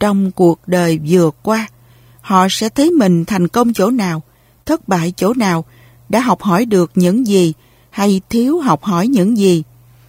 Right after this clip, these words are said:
Họ sẽ thấy lại được những cảnh đổ máu do chính họ gây nên, hay những đau khổ mà họ đã gây cho người khác. Họ cũng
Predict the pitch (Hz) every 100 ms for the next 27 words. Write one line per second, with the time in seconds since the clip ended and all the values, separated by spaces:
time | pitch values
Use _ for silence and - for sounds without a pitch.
0 | _ - - 170 175 - 202 262 311 160
1 | 160 175 156 _ _ _ _ 190 196 214
2 | 311 202 196 247 180 202 240 240 339 339
3 | - _ - 202 202 254 311 254 165 226
4 | 220 226 226 220 _ _ - 247 233 196
5 | 269 254 - 190 170 202 311 _ _ -
6 | 185 175 185 233 220 247 240 - 247 226
7 | 185 147 - 233 294 - - _ _ -
8 | 185 185 196 214